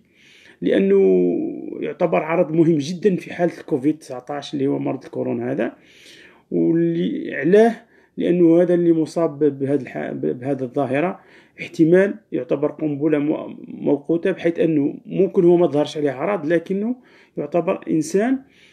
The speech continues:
ناقل للعدوى للآخرين. آه،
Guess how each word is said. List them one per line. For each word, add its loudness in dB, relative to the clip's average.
ناقل 4
للعدوى 0
للآخرين. -6
آه، 6